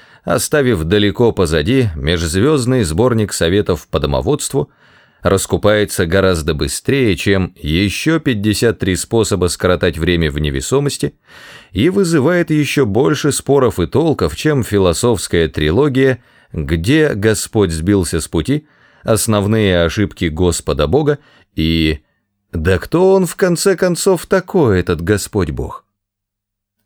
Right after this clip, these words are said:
В просвещенных и расслабленных цивилизациях внешнего восточного кольца галактики путеводитель вытеснил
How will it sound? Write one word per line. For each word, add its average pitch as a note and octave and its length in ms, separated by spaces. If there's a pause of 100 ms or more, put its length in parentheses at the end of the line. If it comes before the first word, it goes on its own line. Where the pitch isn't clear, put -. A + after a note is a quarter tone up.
В - 100
просвещенных C3+ 880
и C3 60
расслабленных A#2 800
цивилизациях F2+ 840
внешнего F#2+ 560
восточного F2+ 640
кольца E2 400
галактики D#2 640 (460)
путеводитель E2 880 (340)
вытеснил D3 840